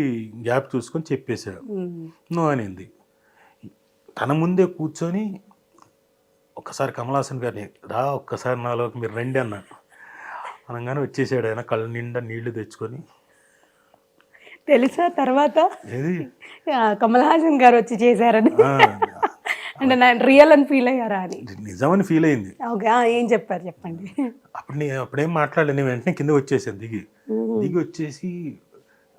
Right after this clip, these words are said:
Speaker 1: ఆ, కేఎస్ రామారావు గారి ఇల్లు ఎలా ఉంటుందంటే, పై నుంచి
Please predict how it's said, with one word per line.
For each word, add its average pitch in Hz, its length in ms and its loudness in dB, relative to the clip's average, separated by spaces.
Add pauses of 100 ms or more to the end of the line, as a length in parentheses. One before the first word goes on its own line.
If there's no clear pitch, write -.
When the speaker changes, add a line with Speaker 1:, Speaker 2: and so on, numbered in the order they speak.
(440)
Speaker 1:
ఆ, 107 260 -14 (640)
కేఎస్ 139 240 -6
రామారావు 151 360 -2
గారి 139 180 0
ఇల్లు 135 160 -4
ఎలా 147 140 2
ఉంటుందంటే, 139 400 -6
పై 147 240 -2
నుంచి 175 440 -2